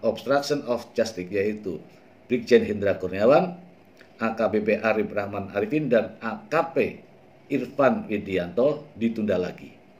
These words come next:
Yang semula sudah dijadwalkan, namun ditunda pada pertengahan. Setelah pertengahan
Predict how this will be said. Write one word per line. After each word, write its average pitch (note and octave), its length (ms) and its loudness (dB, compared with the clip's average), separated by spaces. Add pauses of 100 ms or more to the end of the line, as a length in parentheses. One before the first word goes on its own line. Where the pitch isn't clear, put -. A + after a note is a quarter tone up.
(120)
Yang F#2+ 240 -4
semula D3+ 240 4
sudah C3 160 2
dijadwalkan, A#2+ 800 2 (240)
namun A#2 240 2
ditunda A#2 400 2
pada A2 240 0
pertengahan. G#2+ 720 -4 (160)
Setelah B2+ 240 -2
pertengahan C#3 640 -2